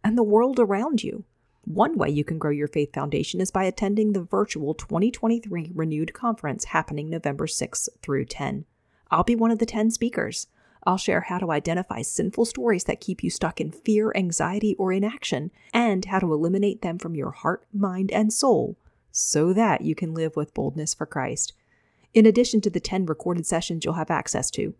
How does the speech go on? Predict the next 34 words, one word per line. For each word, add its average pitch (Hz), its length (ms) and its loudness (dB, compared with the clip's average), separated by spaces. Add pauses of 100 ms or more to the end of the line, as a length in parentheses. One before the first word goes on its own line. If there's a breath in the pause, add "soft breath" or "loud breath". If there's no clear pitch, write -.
you'll 240 100 8
be 233 140 8
able 202 160 10
to 196 80 2
hang 202 240 0
out - 160 0
live 180 280 0
on 202 220 2
Zoom 190 300 2
with 185 240 0
all 202 200 4
ten 214 300 0
female 208 320 2
speakers 196 460 -4
on 185 240 2
November 165 320 0
tenth. - 260 -2 (380)
That's 415 160 -2
a 453 40 6
lot 440 160 6
of 440 80 4
ten. 240 340 4 (600 soft breath)
<laughs> 233 80 10
We're 247 160 10
gonna 214 200 8
have 190 160 2
a 160 80 2
fun 196 340 6
virtual 185 380 2
party, 156 400 2 (200 soft breath)
and 170 220 2
you 196 420 4
are 156 220 2
invited. 160 560 0